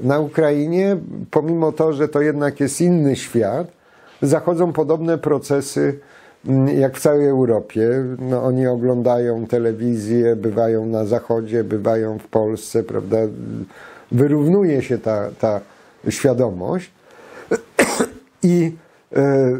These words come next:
skutek, który wydaje się być, y, jakby oczywisty, że, mm, sześć, osiem,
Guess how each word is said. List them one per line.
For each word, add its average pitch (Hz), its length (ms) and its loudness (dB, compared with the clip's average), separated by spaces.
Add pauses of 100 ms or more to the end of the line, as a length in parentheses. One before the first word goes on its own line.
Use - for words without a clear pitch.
(140)
skutek, 185 480 0
który 147 280 0
wydaje 151 500 0
się 151 160 -2
być, 135 320 -4
y, 131 400 0 (120)
jakby 135 300 2
oczywisty, 131 800 0
że, 123 380 2 (140)
mm, 123 760 -4 (100)
sześć, - 580 0 (640)
osiem, 131 640 2